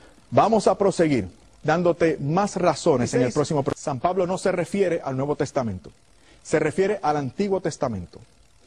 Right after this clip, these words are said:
Speaker 1: ¿A qué Antiguo Testamento se refiere San Pablo? Al Antiguo Testamento, traducción griega.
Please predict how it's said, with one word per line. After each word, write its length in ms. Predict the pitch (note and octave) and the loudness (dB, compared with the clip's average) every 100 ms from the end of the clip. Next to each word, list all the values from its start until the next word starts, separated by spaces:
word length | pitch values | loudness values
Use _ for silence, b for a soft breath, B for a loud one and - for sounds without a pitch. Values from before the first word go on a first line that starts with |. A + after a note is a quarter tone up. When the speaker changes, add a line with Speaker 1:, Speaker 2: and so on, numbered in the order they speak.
| b b b - | b b b -4
Speaker 1:
¿A 100 | D3+ | 0
qué 140 | G#3 | 0
Antiguo 360 | G#3+ A#3 A3+ A3 | 0 -2 -2 -2
Testamento 500 | G3 G3 G3 G3 F#3+ | -2 -2 -2 -2 -2
se 100 | F#3+ | -2
refiere 340 | F3 F#3 F3 | -2 -2 -2
San 200 | F3 E3 | -4 -4
Pablo? 320 | A#2 F#2 D#2+ - _ _ _ b b b - | -4 -6 -8 -16 _ _ _ b b b -2
Al 120 | A#2+ | 0
Antiguo 380 | A2 A2 A2+ A#2+ | 0 -2 -2 -2
Testamento, 580 | D3 - E3+ F3 F3+ | -2 -2 0 -2 -2
traducción 560 | A#3+ B2+ A2+ - D3 C#3+ | -2 -2 -4 -2 -2 -2
griega. 400 | C3 F3 C#3 F2+ | 0 -2 -2 -8